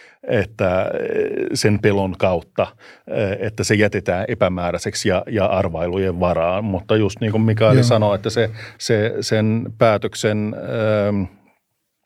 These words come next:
Speaker 1: tekemiseen vaadittavan ajan kutistaminen mahdollisimman pieneksi, niin se on varmasti sen päätöksen teon, ö, suhteen se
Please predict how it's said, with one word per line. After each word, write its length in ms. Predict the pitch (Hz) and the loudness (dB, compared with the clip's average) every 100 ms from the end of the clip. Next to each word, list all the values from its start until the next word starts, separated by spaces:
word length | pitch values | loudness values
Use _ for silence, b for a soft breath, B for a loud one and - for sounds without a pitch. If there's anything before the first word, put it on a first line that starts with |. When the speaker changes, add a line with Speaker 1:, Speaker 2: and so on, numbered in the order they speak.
| - - | -20 -2
Speaker 1:
tekemiseen 680 | 120 107 101 98 101 98 95 B B 117 | 0 2 2 0 0 0 -2 B B 4
vaadittavan 720 | 107 101 95 - 98 98 101 | 4 4 0 -2 0 0 0
ajan 320 | 104 98 98 | 0 0 -2
kutistaminen 680 | 101 101 107 - 101 98 101 | -6 -4 -4 -4 -4 -2 0
mahdollisimman 720 | 107 92 107 104 104 98 98 | 0 2 0 0 0 0 2
pieneksi, 460 | 110 95 101 - 101 | 2 2 0 -6 -8
niin 120 | 98 | -6
se 120 | 110 | -2
on 120 | 98 | 0
varmasti 300 | 95 98 98 | 0 -2 -6
sen 200 | 101 104 | -8 -6
päätöksen 520 | - 92 85 - 98 95 B B B - | -2 0 -2 -6 -6 -6 B B B 0
teon, 340 | 131 104 98 - - | 2 2 -4 -10 -6
ö, 40 | 139 107 104 107 | -2 0 0 -2
suhteen 500 | 107 104 - 98 92 | -2 -4 -2 -4 -2
se 220 | - 90 | -2 -4